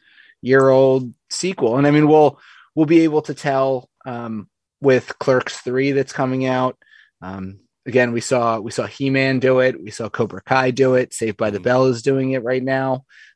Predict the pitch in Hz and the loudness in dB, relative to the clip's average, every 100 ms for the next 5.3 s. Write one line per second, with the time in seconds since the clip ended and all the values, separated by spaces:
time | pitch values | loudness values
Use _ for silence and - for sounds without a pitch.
0 | - 110 110 107 - - 123 - 147 131 | -8 -6 -2 -4 -4 -2 -2 0 0 2
1 | 131 139 131 123 131 131 127 _ _ - | 0 0 -2 0 2 2 0 _ _ -12
2 | 123 120 113 - _ 143 120 _ _ _ | -8 -6 -6 -10 _ -14 -14 _ _ _
3 | - 147 180 175 - 131 135 131 110 123 | -4 0 2 2 2 0 0 -4 -2 0
4 | 123 123 110 139 101 80 82 - 104 98 | 0 -2 -4 -4 -2 -4 -4 -2 2 2
5 | - 113 - | 0 -4 -6